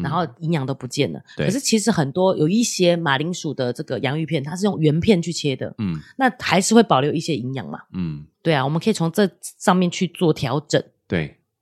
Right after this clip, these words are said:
Speaker 2: 就是有意识到说它这个烹调加工过程是会让营养流失，
Speaker 1: 哦。
Speaker 2: 然后它的高油高盐又会影响到我们身体的健康，
Speaker 1: 是。
Speaker 2: 身体的压力。
Speaker 1: 嗯。
Speaker 2: 除了这种，呃，垃圾食物的挑选以外呢，
Speaker 1: 嗯。
Speaker 2: 这里也有给出一个标准，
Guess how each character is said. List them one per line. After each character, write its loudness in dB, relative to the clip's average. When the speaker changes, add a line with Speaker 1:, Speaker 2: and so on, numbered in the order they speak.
Speaker 2:
就 2
是 4
有 6
意 2
识 -2
到 2
说 -4
它 -2
这 2
个 -
烹 0
调 -2
加 0
工 0
过 2
程 -6
是 -10
会 0
让 0
营 -4
养 -2
流 -4
失， -4
Speaker 1:
哦。 -2
Speaker 2:
然 -2
后 0
它 -4
的 2
高 2
油 2
高 0
盐 -8
又 -2
会 0
影 -4
响 -6
到 -4
我 -4
们 -6
身 -4
体 -4
的 -4
健 -4
康， -8
Speaker 1:
是。 -14
Speaker 2:
身 4
体 -2
的 0
压 4
力。 -4
Speaker 1:
嗯。 -8
Speaker 2:
除 2
了 8
这 2
种， -2
呃， -2
垃 6
圾 4
食 -4
物 -2
的 0
挑 4
选 -2
以 -8
外 -2
呢， -6
Speaker 1:
嗯。 -4
Speaker 2:
这 8
里 2
也 8
有 10
给 2
出 -2
一 4
个 0
标 4
准， -4